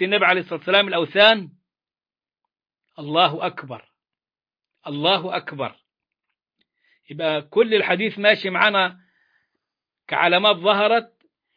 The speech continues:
إلا في هاتين العلامتين بنقول فيها اللي ظهر وفي ما لم يظهر. "ولا تقوم الساعة حتى تلحق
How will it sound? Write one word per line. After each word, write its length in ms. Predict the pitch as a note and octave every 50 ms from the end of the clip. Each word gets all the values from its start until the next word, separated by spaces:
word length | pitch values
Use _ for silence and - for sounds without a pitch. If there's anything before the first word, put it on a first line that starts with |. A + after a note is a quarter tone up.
| _ _ _ -
إلا 540 | G3+ A3+ A3+ G#3 G3+ G#3 G#3+ G#3+ A3+ - _ _ _ _ _ _ _ _ _ _ _
في 360 | _ - G3 G3 G3 F#3 E3+
هاتين 640 | E3 F#3+ G#3 G#3 G3+ F#3+ E3 - A3 G#3+ A3 G#3 G3
العلامتين 960 | F3+ F3 D#3+ E3+ F3+ F3+ F3+ F#3 F3+ F3+ E3 D#3 - F#3+ G#3 A#3 A#3+ A#3+ A#3+ - _ _ _ _ _ _ D#3+
بنقول 380 | D#3+ G3+ A3+ A3+ G#3 E3+ D#3+
فيها 340 | - - G3+ A3+ G3+ F#3+ G3
اللي 160 | G3+ G3 F#3+
ظهر 460 | F3 F3 A3 A#3+ A3 A#3 C4+ C4+ A4+ -
وفي 420 | A#3 G#3 - - G#3+ A3+ A#3 A#3
ما 260 | G#3+ G3+ G3+ G#3 G#3
لم 180 | G3+ G#3 G3 G3
يظهر. 400 | G3 F3+ D#3 C#3 C3+ B2+ A2+ - _ _ _ _ _ _ _ _ _ _ _ _ _ _ _ _ _
"ولا 220 | D#3 F3 G3 F#3+
تقوم 380 | F3 - F#3 - - G3 G3 F#3+
الساعة 340 | D#3+ - - G#3 G3+ D#3 F3+
حتى 280 | G#3 G#3 - F#3+ E3+
تلحق 440 | - G#3 G#3 G3 - - D#3+ -